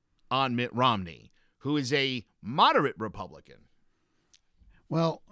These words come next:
Speaker 2: <sighs> when I, uh, think about the beach and people wearing flip-flops, I think of Mitt Romney.
Speaker 1: <laughs> Oh, my goodness gracious.
Speaker 2: Be-, he, yes, he, he, look, uh, in twenty eighteen, when he ran for, uh, the Senate in Utah, taking
Speaker 1: Yep.
Speaker 2: over Orrin Hatch's spot,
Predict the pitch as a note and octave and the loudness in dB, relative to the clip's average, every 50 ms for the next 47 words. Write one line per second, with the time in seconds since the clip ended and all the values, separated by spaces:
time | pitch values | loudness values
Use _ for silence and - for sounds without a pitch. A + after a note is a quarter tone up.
0 | - - B2+ B2 - - C#3+ C#3 C3 B2 C3+ C#3 D3 D3+ D#3 D#3 D#3+ D#3 D#3 D3 | -14 -14 -14 -12 -12 -14 -14 -14 -10 -6 -4 -2 0 2 2 2 2 2 2 2
1 | C#3+ C#3 A#2+ - - - C#3 C#3 C3 C3 A#2+ C3+ C3+ C3 - A#2 A2 A#2+ D3+ D3 | 0 -2 -4 -6 -8 -8 -8 -6 -6 -6 -6 -6 -6 -6 -8 -10 -8 -6 -6 -4
2 | C#3+ - - A#2+ A2+ - C#3 - C#3 C3+ C#3 C3+ B2 - - D#3 D3+ C3+ - - | -6 -6 -10 -10 -10 -10 -10 -8 -8 -8 -6 -8 -8 -6 -4 -4 -4 -4 -4 -6
3 | C#3 B2+ B2+ - - B2 A#2 - C3+ B2+ - A2+ A#2 B2 B2+ A#2 A#2+ C3+ C3+ C#3 | -6 -6 -6 -6 -8 -10 -8 -8 -8 -8 -8 -8 -8 -6 -6 -6 -4 -4 -4 -4
4 | B2+ G#2 G#2 - _ - D3+ - - _ - - _ - - - - G#2+ G2+ G2 | -6 -6 -10 -14 _ -16 -16 -16 -16 _ -20 -20 _ -20 -20 -18 -16 -16 -16 -14
5 | - A2+ G2+ G2+ G2 - - A2 A2 G#2 - - - - G#3 G#3 G#3+ G3+ G#3+ - | -14 -12 -12 -12 -12 -12 -10 -10 -8 -6 -6 -4 -2 -2 -2 -2 0 0 0 0
6 | B3+ - - A3 G3+ A3 B3 C#4 - - - G#3+ A#3 A#3 G3+ E3+ E3 F3+ - - | 0 2 4 6 6 6 6 4 4 2 2 2 2 2 0 -2 -2 -2 -4 -4
7 | G3 G#3 G#3 F3+ - - - - - - _ - - - - - F3 E3+ D#3+ D#3+ | -2 0 0 0 -2 -4 -12 -20 -20 -20 _ -20 -20 -16 -6 0 2 4 4 2
8 | - - - - G3 D#3 - - - A3+ A3 G#3+ G#3 G3 F#3+ - - F3+ F3+ E3+ | 0 -4 -10 -14 -14 -12 -8 -2 2 2 4 4 4 4 2 2 2 4 4 6
9 | E3 D#3+ D#3 E3 E3+ E3 - D#3+ D3+ D#3 C#3 C#3 C#3 C3+ B2+ B2+ A2+ - - D3 | 6 6 6 6 6 4 2 0 -2 -2 -2 -2 -2 -2 -2 -4 -6 -8 -12 -14
10 | C3+ - - D#3+ C#3+ C3 A#2+ - - _ _ _ _ - C3 B2+ C3 B2+ - C3+ | -10 -4 -2 -2 -2 -2 -4 -6 -12 _ _ _ _ -6 -4 -4 -4 -4 -4 -4
11 | A#2+ A#2 A2+ - - - C3+ G2+ G2+ - B2 A#2+ A#2+ B2 A#2+ A#2 A#2+ A#2 G2+ G#2 | -4 -4 -4 -6 -4 -2 0 0 0 0 0 -2 -4 -4 -4 -4 -4 -4 -4 -6
12 | B2+ A2+ A2 - A2+ - - - B2 A2 A2 - | -6 -6 -8 -8 -10 -10 -10 -10 -12 -12 -12 -14